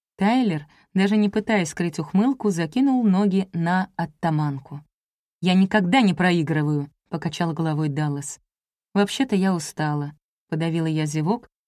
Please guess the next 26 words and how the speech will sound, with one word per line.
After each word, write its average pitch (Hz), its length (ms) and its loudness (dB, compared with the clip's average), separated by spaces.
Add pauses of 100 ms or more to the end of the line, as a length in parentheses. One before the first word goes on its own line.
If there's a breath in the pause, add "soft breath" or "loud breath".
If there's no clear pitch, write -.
(120)
гадая, 190 420 2
ляжет 233 340 0
ли 202 100 2
Чейз 196 280 0
спать 180 300 -4
вместе 175 300 -2
со 160 200 -2
мной 202 320 0 (320 soft breath)
или 185 120 2
останется 185 520 2
с 170 40 -2
друзьями, 175 600 0 (220)
как 160 180 -6
это 156 140 -4
всегда 165 340 -4
делал 170 320 0
Люк. 196 340 -2 (640)
«Хочешь 202 340 -2
отправиться 165 520 -2
в 151 80 -18
постель?» — 151 500 -6 (220)
бросил 170 340 -4
на 165 80 -2
меня 165 220 -2
взгляд 156 320 -4
Чейз. 147 400 -8